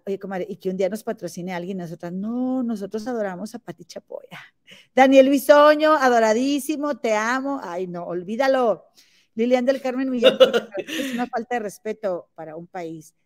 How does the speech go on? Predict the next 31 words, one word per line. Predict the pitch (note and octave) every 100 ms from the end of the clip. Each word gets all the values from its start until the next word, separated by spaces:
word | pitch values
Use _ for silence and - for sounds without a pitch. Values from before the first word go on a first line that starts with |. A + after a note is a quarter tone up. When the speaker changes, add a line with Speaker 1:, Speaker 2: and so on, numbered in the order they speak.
| _
Speaker 1:
Ay, | - G#3 A3
comadre, | A#3+ B3+ B3+ A#3 G#3 A#3 C4+
ya | C#4 C#4
estamos | - C#4+ E4
evolucionando, | E4+ D4 D#4 C4+ D4 D4 D4
comadre, | D4+ D4+ D4 D4
no | D4
fue | - E4
falta | D#4 D4+ E4
de |
respeto, | D#4 C#4 - C#4 C4
comadre. | B3+ G#3+
No | G3+
te | F#3
creas, | F#3+ F#3+ F3+ _ _
está | - G#3+
bien, | A3
comadrita, | A3 G3+ F#3 F3 D#3 _
se | - G#3+
vale | G#3 A3+
tu | A3
pensar. | F#3 D#3+ D#3+ _ _ _ _ _ _
No | A3
es | B3+
lo | C#4+
mismo | D4 D4
patear | C#4 - A3+ A3
que | B3+
mover. | A#3 G3 D#3+ _ _ _ -
¿Ves, | C4 F4+ -
comadre? | F#4 F4+